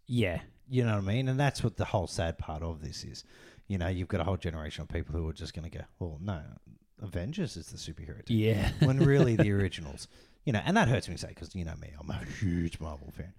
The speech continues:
Speaker 1: Yes,
Speaker 2: And,
Speaker 1: you are,
Speaker 2: but,
Speaker 1: Craig.
Speaker 2: you know, I love S-, Superman, Batman. These are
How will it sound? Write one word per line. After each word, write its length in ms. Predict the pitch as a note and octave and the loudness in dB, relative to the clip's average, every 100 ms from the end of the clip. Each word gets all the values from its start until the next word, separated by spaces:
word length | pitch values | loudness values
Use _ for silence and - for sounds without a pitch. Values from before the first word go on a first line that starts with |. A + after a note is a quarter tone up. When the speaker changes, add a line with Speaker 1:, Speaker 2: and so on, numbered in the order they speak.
| - | -8
Speaker 1:
Yes, 280 | G#2 G#2 A#2 | -2 2 2
Speaker 2:
And, 140 | F#2+ | 4
Speaker 1:
you 120 | C3 C#3+ | 6 6
are, 180 | D#3+ | 6
Speaker 2:
but, 140 | C#3+ G2 | 6 6
Speaker 1:
Craig. 280 | B2+ B2+ B2 | 4 4 2
Speaker 2:
you 100 | A2+ | -2
know, 160 | D2+ D#2+ - | -2 -8 -8
I 120 | F#2+ | -4
love 280 | F2 E2 D2+ | -2 -2 -4
S-, 240 | - - - | -10 -14 -16
Superman, 520 | - - - D2+ D2+ - | -10 -10 -8 -10 -12 -10
Batman. 380 | - D2 D2 C#2+ E2+ | -10 -10 -12 -8 -2
These 200 | G#2+ | -2
are 60 | - | -2